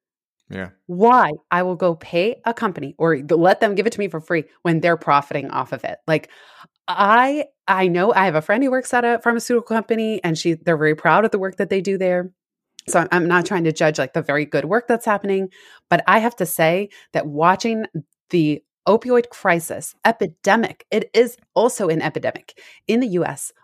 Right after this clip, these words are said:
Speaker 2: unfold. I'm very angry even talking about it now. I can feel myself, like, this is getting me most riled up of anything on this podcast.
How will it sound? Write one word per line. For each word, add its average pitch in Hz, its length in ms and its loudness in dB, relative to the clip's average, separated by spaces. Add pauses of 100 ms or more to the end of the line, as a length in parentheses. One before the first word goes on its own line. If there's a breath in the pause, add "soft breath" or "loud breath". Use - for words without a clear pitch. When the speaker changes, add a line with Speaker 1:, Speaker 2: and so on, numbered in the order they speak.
Speaker 2:
unfold. 185 540 0 (240)
I'm 170 220 2
very 254 400 2
angry 185 440 -2
even 196 180 0
talking 175 300 -2
about 160 180 0
it - 80 -8
now. 143 320 -6 (380 soft breath)
I 170 80 0
can 165 140 0
feel 196 240 4
myself, 151 400 -2
like, 147 180 2
this 196 200 4
is 175 100 0
getting 170 200 0
me 147 100 -6
most 156 280 0
riled 156 200 2
up 147 120 0
of 135 200 0
anything 170 320 2
on 143 80 0
this 143 160 -4
podcast. 156 580 -4